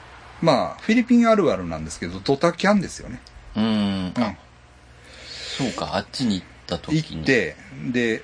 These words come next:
Speaker 1: その、録音機材とかね、
Speaker 2: はい。
Speaker 1: 一応持っていくんですけど、
Speaker 2: うん。
Speaker 1: まあ、簡単なもんですけどね。んで、ドタキャンになって、「なんでドタキャンやねん」みたいな
Speaker 2: うん。
Speaker 1: 感じになって、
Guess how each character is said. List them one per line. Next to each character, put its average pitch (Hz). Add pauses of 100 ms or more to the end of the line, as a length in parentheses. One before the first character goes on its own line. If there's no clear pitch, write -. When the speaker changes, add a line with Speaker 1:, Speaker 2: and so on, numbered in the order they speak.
Speaker 1:
そ -
の、 92 (1000)
録 143
音 135
機 127
材 107
と -
か 98
ね、 87
Speaker 2:
は 104
い。 -
Speaker 1:
一 -
応 113
持 82
っ -
て -
い 101
く -
ん 80
で -
す -
け 95
ど、 82
Speaker 2:
う -
ん。 69
Speaker 1:
ま 107
あ、 -
簡 127
単 170
な 135
も 78
ん 80
で -
す -
け 73
ど 76
ね。 143 (1120)
ん 104
で、 147
ド 113
タ 131
キ -
ャ 135
ン 156
に 165
な 90
っ -
て、 - (880)
「な 113
ん 147
で 185
ド -
タ 104
キ -
ャ 113
ン 120
や 110
ね 90
ん」 82
み 87
た 82
い 73 (320)
な 101
Speaker 2:
う 92
ん。 78 (720)
Speaker 1:
感 120
じ 113
に 98
な 71
っ -
て、 90